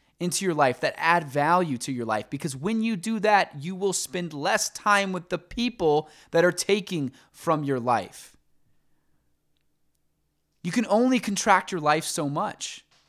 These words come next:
So when I say the great, the third greatest lie is you need to reduce your expenses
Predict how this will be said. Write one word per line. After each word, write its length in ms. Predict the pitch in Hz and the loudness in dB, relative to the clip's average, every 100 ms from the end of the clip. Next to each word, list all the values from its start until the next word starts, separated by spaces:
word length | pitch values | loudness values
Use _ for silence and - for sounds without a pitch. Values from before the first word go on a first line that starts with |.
| _ _ _ _ _ _ _ | _ _ _ _ _ _ _
So 160 | - 208 | -4 2
when 100 | 247 | 4
I 80 | |
say 400 | 247 - 208 185 - _ _ | 4 6 8 6 2 _ _
the 80 | 175 | -4
great, 360 | 156 196 196 185 151 151 | 0 2 2 -2 -6 -8
the 60 | 165 | -8
third 240 | - 190 | -2 -2
greatest 320 | 170 180 147 | 0 -2 0
lie 160 | 190 202 | 4 4
is 140 | 160 | 4
you 80 | 147 | 0
need 160 | 165 160 | -2 -2
to 60 | 143 | -4
reduce 340 | 143 170 160 | -4 -4 -4
your 100 | 151 | -4
expenses 840 | 135 - 185 226 - 110 107 - | -4 -2 0 0 -2 -6 -8 -10